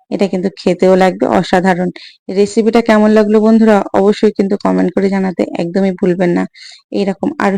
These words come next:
সুন্দর সুন্দর রেসিপি পাওয়ার জন্য অবশ্যই আমার চ্যানেলটাকে সাবস্ক্রাইব করে পাশে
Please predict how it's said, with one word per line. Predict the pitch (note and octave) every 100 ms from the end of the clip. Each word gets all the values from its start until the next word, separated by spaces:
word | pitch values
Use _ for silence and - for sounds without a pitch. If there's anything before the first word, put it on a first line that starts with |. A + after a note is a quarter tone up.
| -
সুন্দর | G#3 A3 -
সুন্দর | A#3 A3+ A3
রেসিপি | G#3+ - G#3
পাওয়ার | G#3 G3 G3
জন্য | G3 G3+ - - - G#3+
অবশ্যই | A3+ A#3 A#3+ G#3
আমার | G3 F#3+
চ্যানেলটাকে | G3 F#3+ F3+ G3 F#3+
সাবস্ক্রাইব | G3 - - G3+ -
করে | G3+ G3+ - - _
পাশে | A3+ G#3